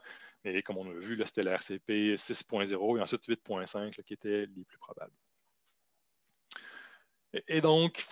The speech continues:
je suis conscient, là, qu'encore une fois, pour un décideur, c'est, c'est pas, euh, c'est pas une réponse finale, tout ça, là. Ça, ça donne certaines indications, euh, mais, mais avec, avec des bémols. Puis parmi ces bémols-là,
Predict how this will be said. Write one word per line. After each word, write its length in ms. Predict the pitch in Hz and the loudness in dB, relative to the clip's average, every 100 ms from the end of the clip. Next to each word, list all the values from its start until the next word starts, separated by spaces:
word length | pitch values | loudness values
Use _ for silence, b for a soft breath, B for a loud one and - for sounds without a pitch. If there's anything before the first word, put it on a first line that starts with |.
| 139 120 | -10 -6
je 60 | |
suis 200 | - - | -4 -2
conscient, 440 | - 143 131 165 165 | 2 4 6 8 8
là, 100 | 151 | 8
qu'encore 320 | 117 127 131 | 6 6 4
une 100 | 120 | 2
fois, 380 | - 147 147 - | 6 8 8 4
pour 160 | 113 | 2
un 60 | 113 | 4
décideur, 640 | 117 - 123 123 135 135 | 2 4 6 8 8 6
c'est, 160 | - 110 _ | 4 -6 _
c'est 180 | - - _ | -10 -10 _
pas, 60 | 147 | 8
euh, 440 | 135 123 104 101 | 10 8 8 6
c'est 100 | - | 4
pas 100 | - | 0
une 120 | 123 110 | 2 4
réponse 400 | 110 110 110 - | 4 2 0 -2
finale, 460 | 110 107 101 95 | 4 8 8 6
tout 120 | - | 0
ça, 160 | - 110 | -2 0
là. 120 | 95 | 0
Ça, 200 | - 98 | 2 0
ça 140 | - 98 | 2 4
donne 200 | 113 120 | 4 2
certaines 320 | - 120 110 | 0 0 2
indications, 800 | 104 101 - 90 - 110 120 135 B B B B B _ 113 | 2 0 -4 -2 6 8 8 6 B B B B B _ -4
euh, 280 | 104 107 113 | -2 -2 -2
mais, 280 | 107 104 98 | 0 0 -2
mais 280 | 95 95 | -4 0
avec, 220 | 90 113 104 | 6 6 6
avec 180 | 107 | 4
des 120 | 113 113 | 4 8
bémols. 540 | 107 104 98 95 90 - | 6 6 4 2 -2 -6
Puis 100 | - | -4
parmi 260 | 101 113 | -4 -2
ces 140 | 117 107 | -2 2
bémols-là, 640 | 104 98 90 101 113 131 | 2 0 0 4 6 4